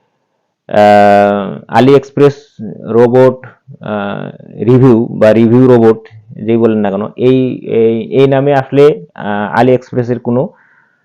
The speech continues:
আহ, ওয়েবসাইট নাই যে সাইটে আসলে এইভাবে বিনিয়োগ করে বা টাকা দিয়ে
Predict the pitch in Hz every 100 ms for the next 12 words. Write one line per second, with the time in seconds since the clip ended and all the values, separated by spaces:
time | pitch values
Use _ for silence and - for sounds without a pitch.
0 | _ _ _ _ _ - 101 101 98 -
1 | 85 - - - - 120 127 - 127 107
2 | 113 127 254 117 117 - 113 110 147 202
3 | 110 110 117 113 110 107 110 101 110 117
4 | 113 113 110 104 107 - - 113 101 110
5 | 110